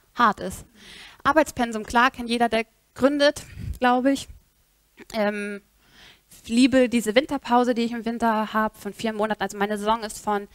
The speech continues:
März bis zum Frost. Das kann mal Ende Oktober, Mitte November sein. Ich hab ja Weinbauklima, ich hab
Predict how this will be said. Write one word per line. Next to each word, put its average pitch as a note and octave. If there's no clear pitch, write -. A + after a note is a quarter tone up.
März G#3+
bis -
zum G3+
Frost. A#3
Das F#3+
kann F#3+
mal F#3
Ende G#3
Oktober, G#3+
Mitte G#3
November B3+
sein. A3
Ich -
hab A3+
ja G#3+
Weinbauklima, G#3+
ich G3
hab G3+